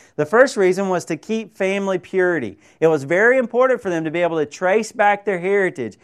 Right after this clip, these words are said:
and to show that they were a Jewish person, that that's who their descendants were, to trace the continuity of their family. But one of the reasons that was so important was because they knew that the Old Testament had promised that one day someone was gonna come.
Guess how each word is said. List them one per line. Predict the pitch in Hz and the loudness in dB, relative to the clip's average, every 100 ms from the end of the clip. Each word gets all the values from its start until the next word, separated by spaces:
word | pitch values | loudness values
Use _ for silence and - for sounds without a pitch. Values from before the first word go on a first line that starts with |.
| _ - | _ -4
and | 147 | -2
to | 156 | -4
show | - 220 226 214 | -4 2 4 4
that | 151 123 | 2 0
they | 170 196 | 2 4
were | 202 180 | 4 2
a | |
Jewish | 143 196 202 185 - | -2 -2 0 -2 -4
person, | 208 214 - 127 - - - | 0 0 -2 -10 -12 -16 -10
that | 127 | 0
that's | 185 190 214 | 2 2 0
who | 208 | 0
their | 196 | 2
descendants | 175 180 - 226 233 202 139 - | 0 -4 -4 -4 -2 -4 -6 -6
were, | 131 113 110 | -2 -2 -4
to | 139 | -8
trace | 135 208 220 220 | -4 -2 0 0
the | 196 | -4
continuity | - 220 208 202 202 220 185 | -4 -2 0 0 2 4 4
of | 156 | 0
their | 147 147 | -4 -4
family. | 190 196 170 110 - _ _ _ _ _ _ | -4 -4 -6 -8 -14 _ _ _ _ _ _
But | 175 180 | 2 2
one | 185 262 | 2 2
of | 320 | 4
the | 277 | 4
reasons | 214 208 175 143 | 4 2 -2 -2
that | 185 269 330 | 0 2 2
was | 247 - | 0 -2
so | 185 151 | -2 -2
important | 143 147 147 202 - _ - | -2 0 0 -2 -8 _ 0
was | 180 | 0
because | 160 180 214 214 214 - - _ | 0 -2 2 4 4 2 -10 _
they | 131 185 269 285 | 0 2 2 2
knew | 247 277 285 175 208 | 2 2 4 2 0
that | 185 170 | -2 0
the | 185 185 | 6 8
Old | 202 208 | 8 6
Testament | 208 247 269 254 214 | 2 0 0 -4 -4
had | 165 143 | -2 0
promised | 160 156 180 196 - | 2 2 0 -2 0
that | 160 | 0
one | 165 226 247 240 | 0 0 0 0
day | 240 269 208 190 | 0 4 4 2
someone | 185 - 226 226 214 190 | -2 -2 0 0 -2 -2
was | 170 | -6
gonna | 156 156 | -6 -8
come. | 143 170 160 113 | -6 -6 -6 -8